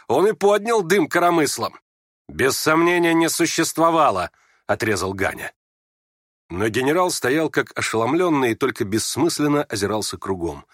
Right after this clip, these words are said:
Слова сына поразили его своей чрезвычайной откровенностью.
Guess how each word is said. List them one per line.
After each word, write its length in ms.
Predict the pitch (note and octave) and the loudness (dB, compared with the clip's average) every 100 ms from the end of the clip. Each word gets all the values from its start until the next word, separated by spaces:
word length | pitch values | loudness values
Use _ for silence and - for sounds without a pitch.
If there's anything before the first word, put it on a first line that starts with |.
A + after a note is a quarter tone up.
| _ - _ _ | _ -20 _ _
Слова 400 | - - F#2+ C#3+ | -10 -6 -2 -2
сына 400 | - - E3 D3 | -2 2 2 2
поразили 480 | A#2+ A2+ F#2+ C3+ D3 | 0 -4 -2 -2 -2
его 200 | C3 - | 0 -2
своей 380 | - G#2 C#3 C3 | -2 -2 -2 -2
чрезвычайной 800 | A2+ A2 G2+ - C3 A#2 A2+ - | -4 -2 -2 -2 -2 0 -2 -4
откровенностью. 880 | - - G#2 G#2 D#2 - - - - | -10 -8 -4 -2 -4 -6 -10 -10 -14